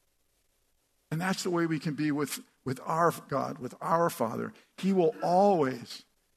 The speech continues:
he will always show up. You just don't know when. You just don't know how. Did you know that sometimes God lets you suffer things because someone else needs something from you?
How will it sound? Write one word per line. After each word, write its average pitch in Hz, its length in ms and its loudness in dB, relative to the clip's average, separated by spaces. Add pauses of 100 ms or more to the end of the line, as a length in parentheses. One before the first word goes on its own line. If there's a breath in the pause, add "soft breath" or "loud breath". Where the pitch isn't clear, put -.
he 220 80 2
will 196 180 2
always 220 440 -2
show 139 320 -2
up. - 200 -6 (1080)
You 208 100 2
just 220 260 2
don't 185 220 -2
know 170 140 0
when. 160 560 -2 (1500)
You 185 140 2
just 202 240 2
don't 185 200 0
know 170 200 0
how. 180 320 2 (200 loud breath)
Did 180 160 -2
you 240 120 4
know 254 200 6
that 185 80 4
sometimes 202 540 2
God 175 320 6
lets 160 320 4
you 165 140 -4
suffer 180 400 2
things 180 320 -2 (280 soft breath)
because 165 340 2
someone 180 460 2
else 170 280 2
needs 160 640 0 (160)
something 175 480 0
from 160 240 -2
you? 175 240 0